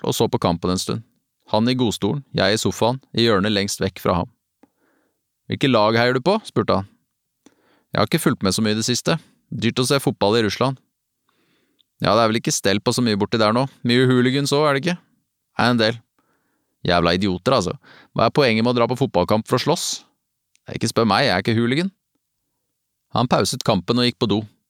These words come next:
Jeg kunne høre det sildre i skåla. Kampen var nesten slutt. Klokken sto på åttifire minutter, og Arsenal ledet en null. Ronny heia på Arsenal, så det var bra for meg at de vant. Da han kom tilbake, smilte han bredt. «Det gikk veien for Arsenal, dette.»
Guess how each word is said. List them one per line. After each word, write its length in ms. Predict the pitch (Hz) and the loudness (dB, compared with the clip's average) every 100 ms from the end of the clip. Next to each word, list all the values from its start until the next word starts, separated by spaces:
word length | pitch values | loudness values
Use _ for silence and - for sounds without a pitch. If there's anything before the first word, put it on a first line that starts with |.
| _ - | _ -4
Jeg 140 | 107 | -2
kunne 100 | 123 135 | 0 2
høre 160 | 104 | 0
det 80 | 113 | -2
sildre 380 | - 120 87 92 | -2 -4 -2 -2
i 20 | |
skåla. 380 | 101 92 90 104 - _ _ - _ _ - | -2 0 -2 -2 -8 _ _ -20 _ _ -2
Kampen 300 | 104 98 123 | 0 2 0
var 80 | 131 | 0
nesten 300 | 123 - 120 | -2 -2 -2
slutt. 400 | 135 - - - _ _ _ _ - | -2 -4 -14 -20 _ _ _ _ -2
Klokken 240 | 127 110 | 0 0
sto 140 | 113 120 | 0 0
på 140 | 113 117 | 0 0
åttifire 440 | 131 - 113 95 | -2 -2 0 0
minutter, 400 | 117 101 - 139 | 0 -2 -4 -4
og 220 | - 107 | 0 0
Arsenal 260 | 98 127 123 | 0 0 0
ledet 300 | 117 98 113 | 0 -2 -4
en 220 | - 101 95 | -2 0 0
null. 160 | 101 107 - _ _ - | -4 -8 -20 _ _ -8
Ronny 300 | - 98 113 | -2 0 0
heia 220 | 120 101 95 | 2 0 2
på 100 | 110 | 0
Arsenal, 320 | 92 - 110 | 0 0 -2
så 80 | 117 | -2
det 80 | 120 | 0
var 140 | 110 104 | 0 2
bra 160 | 95 | 0
for 140 | 98 110 | 0 0
meg 160 | 98 | 0
at 80 | 104 | 0
de 120 | 95 92 | -2 -2
vant. 320 | 95 - - - _ _ | -2 -6 -14 -16 _ _
Da 140 | - 101 | -4 -2
han 80 | 110 | 0
kom 140 | 123 | -2
tilbake, 380 | 117 117 95 127 | 0 0 0 -2
smilte 320 | - 101 98 | -2 -2 0
han 80 | 98 | 0
bredt. 320 | 98 - - - _ _ _ _ - | -2 -6 -14 -20 _ _ _ _ -4
«Det 80 | 107 | -2
gikk 100 | 110 | 2
veien 160 | 110 120 | 2 2
for 140 | 156 120 | 2 2
Arsenal, 320 | - 135 123 | 2 0 0
dette.» 220 | 98 98 | -2 -6